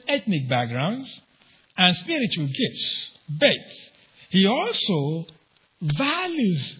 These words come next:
even members that other believers may have the tendency to ignore or to look down for any of the several reasons humans do such things, look down on each other.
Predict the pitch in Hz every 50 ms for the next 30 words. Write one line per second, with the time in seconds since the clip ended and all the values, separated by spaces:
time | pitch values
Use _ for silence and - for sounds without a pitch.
0 | - - - - 247 226 220 185 180 170 151 175 190 240 285 311 - - - -
1 | _ _ _ _ _ _ _ _ - 202 214 277 339 392 403 392 359 320 220 151
2 | 131 123 127 123 139 135 131 151 147 139 - - - 185 180 185 185 180 165 147
3 | 160 151 160 170 175 170 160 170 170 170 - - 156 160 151 151 143 139 156 208
4 | 254 302 302 302 277 247 - - 240 233 226 233 233 220 208 190 160 151 143 -
5 | - - 127 127 143 160 185 190 196 - - - _ _ _ _ _ _ _ -
6 | 190 185 185 175 175 170 147 143 165 240 302 269 185 160 175 202 233 247 247 240
7 | _ _ _ _ _ - - - - 214 214 208 220 220 220 277 370 311 202 151
8 | 170 196 160 143 151 185 220 220 208 - - _ - _ _ _ _ _ - -
9 | 185 170 175 175 226 214 240 247 247 254 262 262 262 262 - - - 226 226 220
10 | 220 262 233 - - - 339 349 311 240 220 202 180 - - - - - 202 190
11 | 208 220 214 196 165 131 165 156 143 139 131 131 - - - - _ _ _ _
12 | - - 208 214 196 175 165 165 165 165 165 143 - - 147 190 214 208 - -
13 | 208 190 - - - - 160 123 110 120 135 151 160 151 151 160 156 151 147 143
14 | 143 143 139 139 - 165 139 101 95 -